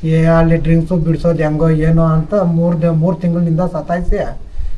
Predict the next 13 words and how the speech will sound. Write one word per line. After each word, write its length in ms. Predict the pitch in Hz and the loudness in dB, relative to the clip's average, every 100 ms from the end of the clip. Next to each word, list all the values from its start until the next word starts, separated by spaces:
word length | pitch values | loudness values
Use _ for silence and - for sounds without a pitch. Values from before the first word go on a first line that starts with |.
| - | 0
ಮೂರನೇ 320 | 175 214 214 208 | 2 4 4 2
ತಿಂಗಳಾಗ 360 | 208 190 185 | 2 2 2
ನಾನೇ 540 | 196 165 190 196 190 - | 2 0 2 0 -2 -8
ಸ್ನಾನ 240 | 165 160 196 | -2 2 2
ಮಾಡ್ಕೊಂಡು 480 | 185 175 180 185 | 2 2 0 -2
ಬೆಳಗ್ಗೆ 300 | 160 156 160 | 0 -2 0
ಅಷ್ಟೊತ್ತಿಗೆ 440 | 156 - 180 - 208 | 0 2 2 2 0
ಒಂದು 240 | 165 160 | 0 2
ಕ್ವಾರ್ಟರ್ 280 | - 160 165 | 2 4 4
ಕುಡಿದು, 320 | 165 165 202 | 4 2 2
ಆ, 180 | - - - - - - - - 185 175 160 151 139 131 127 - - - - - - | 4 6 4 4 4 4 6 4 4 0 0 -2 -4 -6 -6 -8 -8 -10 -10 -14 -8
ಬಂದೆ. 440 | 143 165 165 156 - - - - - - | 0 2 2 0 -8 -20 -20 -20 -20 -6
ನಮ್ಮವರು 720 | 160 180 208 220 220 226 220 | 0 4 6 6 6 4 4